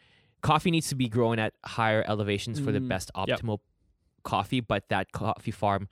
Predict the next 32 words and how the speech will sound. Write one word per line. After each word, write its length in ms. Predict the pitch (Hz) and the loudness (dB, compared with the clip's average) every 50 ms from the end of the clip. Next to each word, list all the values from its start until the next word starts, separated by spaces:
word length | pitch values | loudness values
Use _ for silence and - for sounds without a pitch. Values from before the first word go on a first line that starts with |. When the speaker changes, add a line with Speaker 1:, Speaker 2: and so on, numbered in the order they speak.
| - _ _ _ - | -14 _ _ _ -4
Speaker 1:
was 120 | 107 95 | -4 -2
just 200 | - 113 - - | -2 -2 -2 -2
a 40 | 110 | 0
little 160 | 107 107 104 | 0 0 0
bit 180 | 101 104 87 - | 0 -2 -2 -2
below 220 | - 101 98 98 101 | 0 0 2 2 2
that 180 | 101 - - | 0 -2 -4
prime 300 | - - 101 90 92 98 | -6 -4 -4 -4 -2 -2
level, 220 | 101 98 95 123 131 | -2 -2 0 0 2
but 120 | 120 131 | 4 4
it 20 | |
was 100 | 135 127 | 4 4
still 200 | - - 190 165 | 4 4 2 4
good, 180 | 127 127 120 95 | 4 4 4 2
at 80 | 104 120 | 4 2
least 140 | 156 156 - | 0 0 2
for 80 | 156 | 2
my 120 | 123 113 110 | 2 2 2
taste, 220 | - 120 110 - | 0 -2 -4 -4
'cause 100 | - - | -6 -6
I 60 | 107 | -4
didn't 280 | 95 - 110 107 101 - _ _ - | -2 -2 -2 -2 -2 -6 _ _ -6
drink 220 | - 104 98 - | -4 -4 -4 -4
any 120 | 101 90 85 | -8 -10 -8
coffee. 440 | - - 85 82 - - 76 80 - _ _ _ _ _ _ _ _ _ _ _ _ _ _ _ _ - | -6 -6 -6 -6 -6 -8 -12 -12 -14 _ _ _ _ _ _ _ _ _ _ _ _ _ _ _ _ -2
But 80 | - 123 | 0 2
I, 40 | 127 | 2
Speaker 2:
Totally. 200 | 139 139 113 110 | 4 2 2 0
Speaker 1:
I 60 | 113 | 2
got 200 | 107 120 101 98 104 | 2 2 2 2 2
onto 200 | 110 107 - 107 | 0 -2 -2 -2
it. 160 | 92 - | -2 -2